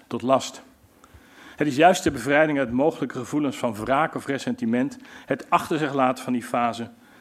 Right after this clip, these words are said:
die tot nieuwe ervaringen en daarmee samenhangende nieuwe problemen leidt. Denk hier aan de generatie van de kinderen van ouders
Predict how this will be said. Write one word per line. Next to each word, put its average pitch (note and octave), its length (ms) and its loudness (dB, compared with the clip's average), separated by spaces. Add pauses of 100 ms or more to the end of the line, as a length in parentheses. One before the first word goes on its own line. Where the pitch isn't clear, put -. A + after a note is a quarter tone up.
(280)
die D3+ 120 0
tot C#3+ 160 -2
nieuwe F3 240 2
ervaringen B2+ 540 2
en A2+ 80 0
daarmee A#2+ 420 0 (140)
samenhangende A2+ 680 -2
nieuwe A#2+ 280 0
problemen B2+ 520 -2
leidt. G2 340 -6 (1600)
Denk F#3+ 240 2
hier E3 180 0
aan D3 80 2
de C#3 60 -2
generatie D3 540 2
van C3+ 160 -2
de B2+ 60 0
kinderen C3 480 0
van B2+ 180 0
ouders B2 500 0